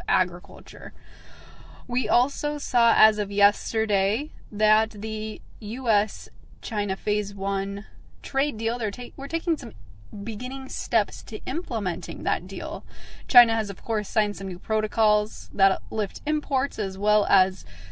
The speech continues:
really essentially making it easier to bring in U S agricultural goods.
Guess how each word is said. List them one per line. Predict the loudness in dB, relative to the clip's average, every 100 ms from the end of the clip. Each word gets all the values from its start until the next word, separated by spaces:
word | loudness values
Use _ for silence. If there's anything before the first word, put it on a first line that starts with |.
| -8 -6
really | 0 0 0
essentially | -2 -4 -2 -6
making | -4 -4 -4 -4 -4
it | -4 -6
easier | -6 -4 -2 -2
to | -2
bring | -4 -2 -2 0
in | -2 -2 -4
U | -8 -6 0 4
S | 4 2 -4
agricultural | 0 0 -2 -10 -4 -4 -4 -6 -6 -6 -8
goods. | -2 -2 -2 -6 -8